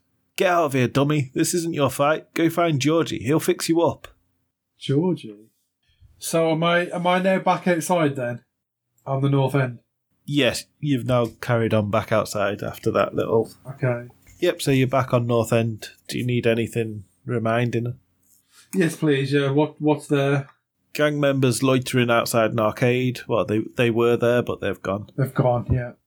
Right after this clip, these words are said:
Speaker 1: Payphone in the corner, and south side, where you were originally, is a short walk from here.
Speaker 2: Right, I'm gonna go back to south side then.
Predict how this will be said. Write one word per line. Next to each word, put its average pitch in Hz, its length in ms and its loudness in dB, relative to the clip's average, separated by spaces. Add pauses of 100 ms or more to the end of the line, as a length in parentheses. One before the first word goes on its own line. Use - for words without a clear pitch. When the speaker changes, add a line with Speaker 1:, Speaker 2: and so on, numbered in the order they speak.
(260)
Speaker 1:
Payphone 131 520 2
in 110 80 -8
the 110 60 -6
corner, 135 540 0 (840)
and 101 280 -8
south 127 320 2
side, 127 500 2 (300)
where 120 180 0
you 113 180 -2
were 113 240 2
originally, 104 760 -6
is 123 160 -6
a - 40 2
short - 320 2
walk - 300 -2
from - 200 -6
here. - 320 -6 (460)
Speaker 2:
Right, 139 320 0
I'm 147 140 -4
gonna 147 160 2
go 147 420 2 (320)
back 147 280 -2
to 143 120 -2
south 139 380 0
side 131 400 0
then. 131 280 -2